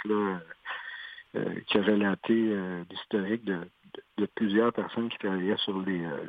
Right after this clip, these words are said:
les structures de, de, d'acier ou de, de métal autrefois, là, les, euh, les, les structures architecturales et tout ça.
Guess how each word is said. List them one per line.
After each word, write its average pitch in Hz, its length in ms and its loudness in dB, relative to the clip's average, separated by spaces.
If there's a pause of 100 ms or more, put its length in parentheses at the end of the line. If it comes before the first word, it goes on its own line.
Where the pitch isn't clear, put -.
(140)
les 95 100 0
structures 113 460 2
de, 107 160 2 (400)
de, 90 100 -8 (140)
d'acier 117 500 0
ou 113 180 -4
de, 95 120 -14
de 110 100 -6
métal 110 480 -6
autrefois, 104 500 -8
là, 139 380 -14
les, 98 200 -8
euh, 90 60 -14 (840)
les, 92 320 0 (160)
les 104 100 2
structures 113 380 0
architecturales 104 720 0
et 101 80 2
tout - 180 0
ça. 180 80 2